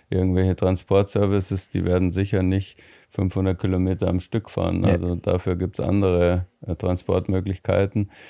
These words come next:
Speaker 1: Ähm, aber man sieht eben da auch so die generelle Problematik der Automobilindustrie.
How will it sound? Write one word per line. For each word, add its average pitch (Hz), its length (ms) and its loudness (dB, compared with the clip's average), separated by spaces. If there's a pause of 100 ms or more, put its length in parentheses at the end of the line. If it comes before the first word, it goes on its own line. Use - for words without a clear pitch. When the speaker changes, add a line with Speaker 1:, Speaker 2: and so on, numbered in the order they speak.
(440)
Speaker 1:
Ähm, 90 380 4
aber 92 260 2
man 92 200 4
sieht 104 280 0
eben 98 680 2
da 90 280 6
auch 98 320 4
so 98 140 -2
die 92 180 0
generelle 101 420 4
Problematik 101 800 0
der 95 160 2
Automobilindustrie. 104 1200 0